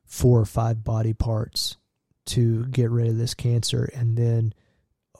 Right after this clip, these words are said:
and then that will give you five years. And I said, "Okay, so we're just talking about numbers here. Is, um, s-, statistically,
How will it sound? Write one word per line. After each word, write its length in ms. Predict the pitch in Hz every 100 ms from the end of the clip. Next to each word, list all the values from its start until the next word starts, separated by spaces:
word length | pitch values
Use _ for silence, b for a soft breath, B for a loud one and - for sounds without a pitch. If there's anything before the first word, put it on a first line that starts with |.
| _ _
and 200 | 139 117
then 260 | 120 117 113
that 220 | 120 117
will 120 | 120
give 260 | 117 120 113
you 100 | 110
five 360 | - 110 110
years. 580 | 110 113 110 123 - - _ _ _ _ _
And 220 | 135 120
I 80 | 120
said, 240 | 113 123
"Okay, 320 | 123 120 120 117
so 340 | - 123 117
we're 260 | 117 127 131
just 400 | 131 120 - -
talking 320 | 123 113 120
about 240 | 113 110
numbers 380 | 117 120 135 123
here. 320 | 143 143 143 143
Is, 220 | 123 120
um, 240 | 131 120 113 _ _
s-, 280 | - - -
statistically, 1200 | - - - 127 - 143 - 156 - 156 151 151